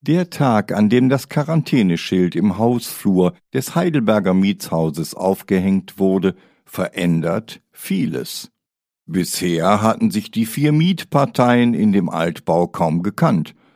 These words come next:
Doch nun merken sie, dass sie aufeinander zugehen sollten, um sich zu unterstützen.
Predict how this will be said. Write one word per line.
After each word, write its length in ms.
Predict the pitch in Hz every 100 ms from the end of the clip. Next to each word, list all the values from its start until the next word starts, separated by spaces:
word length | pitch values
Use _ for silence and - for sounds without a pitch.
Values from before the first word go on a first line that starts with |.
| _ _ _ -
Doch 220 | 160 -
nun 440 | 185 240 135 117 143
merken 440 | 185 185 - 156
sie, 320 | 135 151 143 _ _ _ -
dass 300 | - - -
sie 260 | 117 135 -
aufeinander 800 | 113 120 - 110 117 104 104 110
zugehen 500 | - 240 131 120 104
sollten, 580 | 107 107 98 104 98 -
um 240 | 110 98 82
sich 240 | 80 -
zu 120 | -
unterstützen. 760 | 87 85 - 185 180 - 165